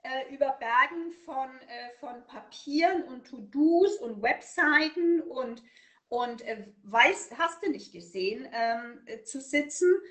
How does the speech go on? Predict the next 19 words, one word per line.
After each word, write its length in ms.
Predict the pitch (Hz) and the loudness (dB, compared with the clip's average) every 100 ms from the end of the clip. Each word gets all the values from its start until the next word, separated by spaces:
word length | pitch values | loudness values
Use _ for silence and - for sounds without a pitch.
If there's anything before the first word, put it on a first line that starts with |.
| - - | -20 -4
sondern 520 | - 269 240 240 233 | 6 6 6 -2 -2
da 180 | 240 254 | 2 4
eine 160 | 311 339 | 4 0
Struktur 500 | - 254 - 311 330 | -6 -14 -12 -8 -4
reinzubringen 840 | 311 277 277 302 285 285 277 277 269 | -2 -2 -6 -14 -10 -6 -6 -8 -12
und 160 | 254 | -18
zu 120 | - 254 | -18 -14
gucken, 520 | - 294 311 285 - _ _ | -4 0 4 4 2 _ _
wie 260 | 220 294 349 | 2 2 2
kann 300 | - 277 269 | -4 -6 -6
ich 160 | 277 | -10
mich 160 | 240 226 | -14 -16
selber 360 | - 254 302 302 | 0 2 4 0
strukturieren 880 | - 269 254 - 226 220 269 311 349 - _ - | -8 -14 -16 -14 -14 0 6 6 6 -4 _ -12
und 160 | 233 | -2
welche 280 | 226 - 302 | 4 4 4
Möglichkeiten 960 | 247 254 262 262 - 240 226 220 214 - | 0 -2 -10 -14 -12 0 0 0 -8 -6
habe 260 | 240 247 320 | -4 -2 -2
ich, 220 | 320 | -2